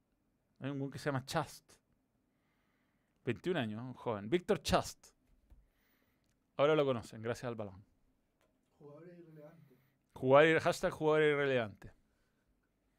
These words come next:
Speaker 1: En fin, weón.
Speaker 2: Tengo que hacer un jugador irrelevante, lo hace como un año.
Speaker 1: Hace mucho que no hacemos un jugador irrelevante. Era, era nuestra, nuestra
Speaker 2: Era
Speaker 1: M O.
Speaker 2: un postazado ese.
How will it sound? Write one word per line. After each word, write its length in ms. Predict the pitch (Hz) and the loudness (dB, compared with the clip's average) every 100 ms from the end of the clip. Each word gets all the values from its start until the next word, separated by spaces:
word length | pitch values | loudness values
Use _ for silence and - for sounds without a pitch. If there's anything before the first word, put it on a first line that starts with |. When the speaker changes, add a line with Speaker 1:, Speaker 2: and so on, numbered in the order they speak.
| _ _ _ _ _ _ _ _ _ _ _ _ | _ _ _ _ _ _ _ _ _ _ _ _
Speaker 1:
En 140 | 139 | -16
fin, 260 | - 113 110 | -14 -14 -14
weón. 160 | - 107 | -14 -18
Speaker 2:
Tengo 120 | 185 | -18
que 80 | 190 | -20
hacer 200 | - 170 | -20 -20
un 120 | 180 | -20
jugador 220 | 185 175 185 | _ -20 -20
irrelevante, 480 | 170 165 165 _ | -20 -20 -20 _
lo 60 | 143 | -20
hace 140 | _ | _
como 60 | 151 | _
un 140 | 139 | -20
año. 60 | - | -14
Speaker 1:
Hace 200 | 127 135 | -10 -6
mucho 300 | 117 147 196 | -4 -4 -4
que 60 | 190 | -4
no 80 | 180 | -6
hacemos 240 | - 220 | -6 -8
un 60 | 190 | -8
jugador 320 | 175 185 190 | -4 -2 -2
irrelevante. 560 | 175 165 180 220 - | -2 -4 -6 -6 -6
Era, 160 | 117 127 | -4 -4
era 220 | 131 147 | -6 -8
nuestra, 600 | 131 131 135 127 120 113 - | -8 -8 -2 0 2 0 -8
nuestra 340 | 123 - 107 - _ _ | -20 -14 -14 -16 _ _
Speaker 2:
Era 100 | 143 | -6
Speaker 1:
M 120 | 135 | -2
O. 80 | 160 | -4
Speaker 2:
un 80 | 104 | -4
postazado 580 | - 185 - 214 180 | -12 -20 -18 -18 -18
ese. 180 | 147 - | -20 -20